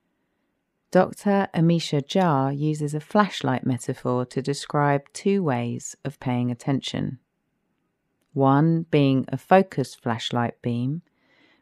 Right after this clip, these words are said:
where we narrow the lens of our attention to a particular thing. She uses the floodlight metaphor to describe broadening the focus of attention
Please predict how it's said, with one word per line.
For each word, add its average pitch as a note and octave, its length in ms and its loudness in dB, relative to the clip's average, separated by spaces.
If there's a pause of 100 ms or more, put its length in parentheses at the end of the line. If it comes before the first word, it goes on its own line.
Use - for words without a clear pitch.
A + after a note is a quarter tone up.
where D#3+ 140 6
we D#3+ 100 6
narrow E3+ 440 8
the F#3 120 4
lens C#3 460 2
of B2+ 100 -4
our B2+ 200 0
attention B2 760 -2
to B2+ 200 -2
a B2 60 0
particular - 680 -4
thing. A#2+ 480 -2 (1800)
She - 240 0
uses D3 720 2
the - 80 -8
floodlight F#3+ 680 2
metaphor B2+ 840 -2
to - 120 -4
describe D3 640 2 (200)
broadening C3 720 2
the B2 100 -4
focus B2 500 -2
of A#2+ 100 -6
attention A#2 760 -4